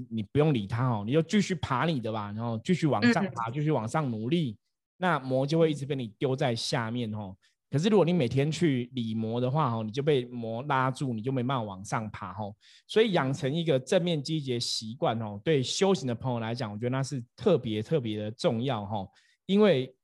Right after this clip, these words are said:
Speaker 1: 甚至我可以这样讲了，我觉得对人类来讲都很重要啦。因为如果你没有往上爬，你就被魔抓走，甚至来讲魔都懒得抓你哦，因为你自己就会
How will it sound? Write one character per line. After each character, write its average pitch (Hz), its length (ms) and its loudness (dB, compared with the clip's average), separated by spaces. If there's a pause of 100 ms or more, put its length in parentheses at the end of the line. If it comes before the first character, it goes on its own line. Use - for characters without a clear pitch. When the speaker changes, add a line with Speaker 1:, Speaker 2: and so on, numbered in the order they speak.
(100)
Speaker 1:
甚 262 180 4
至 269 100 4
我 113 180 0
可 127 180 -4
以 143 60 -2
这 160 100 0
样 127 140 0
讲 110 160 -8
了， 104 80 -10
我 107 60 -8
觉 127 120 0
得 139 60 -2
对 202 140 4
人 127 140 4
类 147 100 4
来 123 160 2
讲 113 160 -2
都 151 100 0
很 110 160 -2
重 120 220 -4
要 113 200 -6
啦。 87 160 -12 (400)
因 208 100 2
为 214 40 6
如 185 100 6
果 180 80 8
你 147 60 4
没 127 140 2
有 151 80 4
往 127 200 2
上 147 220 0
爬， 113 180 -4
你 110 120 -6
就 135 120 0
被 147 160 4
魔 117 240 -2
抓 127 300 0
走， 113 320 -6
甚 185 220 2
至 185 80 4
来 120 120 2
讲 123 200 -2
魔 127 240 0
都 180 100 6
懒 123 180 2
得 117 80 -2
抓 131 300 2
你 113 180 -4
哦， 113 140 -6
因 151 60 -6
为 165 60 -2
你 131 120 0
自 156 240 -2
己 113 160 -10
就 123 160 -2
会 135 140 2